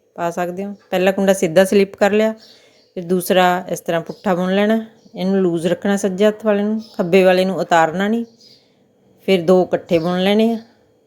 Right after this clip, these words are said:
ਫਿਰ ਇਹਨੂੰ ਵੀ ਲੂਜ਼ ਰੱਖਣਾ ਹੈ, ਇਹਨਾਂ ਦੋਨਾਂ ਨੂੰ ਨਹੀਂ ਉਤਾਰਨਾ ਹੁਣ। ਫਿਰ ਤਿੰਨੇ ਇਕੱਠੇ ਬੁਣ ਲੈਣੇ ਆ।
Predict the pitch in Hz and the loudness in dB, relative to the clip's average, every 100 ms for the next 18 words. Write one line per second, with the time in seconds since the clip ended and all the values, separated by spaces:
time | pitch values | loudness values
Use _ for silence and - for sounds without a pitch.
0 | _ _ _ _ _ 175 180 202 220 208 | _ _ _ _ _ -2 0 2 2 2
1 | 202 190 190 208 202 202 208 190 196 202 | 2 0 -2 -2 -2 -4 -6 -2 0 2
2 | 175 170 190 208 208 208 208 202 202 214 | 2 2 2 4 4 2 2 2 2 -2
3 | 214 208 - _ _ _ _ _ _ _ | -2 -6 -12 _ _ _ _ _ _ _
4 | _ - - - _ _ _ _ _ _ | _ -20 -20 -20 _ _ _ _ _ _
5 | _ _ - - 196 180 202 185 185 208 | _ _ -10 2 2 2 -2 0 2 2
6 | 220 185 - 170 151 135 131 131 | 0 -4 2 2 4 0 -2 -4